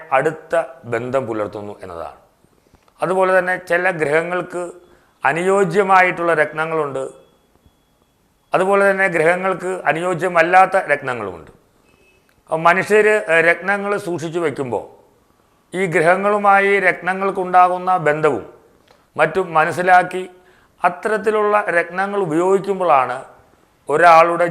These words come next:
ജീവിതത്തിൽ നല്ലതായിട്ടുള്ള മാറ്റങ്ങൾ ഉണ്ടാകുന്നത്.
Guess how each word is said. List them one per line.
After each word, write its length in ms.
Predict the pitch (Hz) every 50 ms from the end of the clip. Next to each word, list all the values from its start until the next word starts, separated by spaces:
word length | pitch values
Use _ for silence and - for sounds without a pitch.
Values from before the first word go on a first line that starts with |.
| 143 135
ജീവിതത്തിൽ 540 | 151 156 160 165 156 156 135 110 - 104 82 76 - _ _ _ _ _ _ _ _ _ _ _ _ - 147 151
നല്ലതായിട്ടുള്ള 800 | 156 160 180 190 202 202 185 170 156 151 147 127 127 135 135 135 135 131 - - - - 113 117
മാറ്റങ്ങൾ 400 | 120 123 120 123 123 113 113 104 95
ഉണ്ടാകുന്നത്. 360 | 90 87 82 80 78 78 78